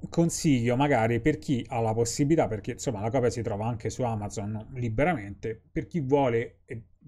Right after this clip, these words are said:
rinunciare, eh, al, al download, perché come ho detto non ha magari questa connessione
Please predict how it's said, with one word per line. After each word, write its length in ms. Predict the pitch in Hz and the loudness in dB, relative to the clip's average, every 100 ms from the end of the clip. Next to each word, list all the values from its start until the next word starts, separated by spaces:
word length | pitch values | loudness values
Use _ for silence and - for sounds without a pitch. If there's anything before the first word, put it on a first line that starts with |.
| 110 104 | -14 -6
rinunciare, 840 | 127 135 131 123 - 147 123 110 - - 185 190 147 | -2 0 0 0 2 4 4 2 -2 -20 -14 -8 -2
eh, 80 | |
al, 960 | 117 110 110 107 110 113 120 127 123 123 | 0 2 2 0 2 0 2 2 4 4
al 800 | 123 123 123 123 113 143 131 131 | 4 6 6 4 2 -2 -2 0
download, 640 | 131 131 143 143 113 113 | 0 2 4 4 4 2
perché 240 | 107 - - | 0 -8 -6
come 160 | 123 | -4
ho 40 | 120 | 2
detto 280 | 139 120 117 | 2 2 -2
non 180 | 120 | -2
ha 80 | 135 | -2
magari 320 | 120 123 131 | 0 0 0
questa 300 | 113 117 - | -2 -4 -4
connessione 800 | 110 120 113 - 151 123 110 - | -4 -4 -4 -2 0 -2 -6 -12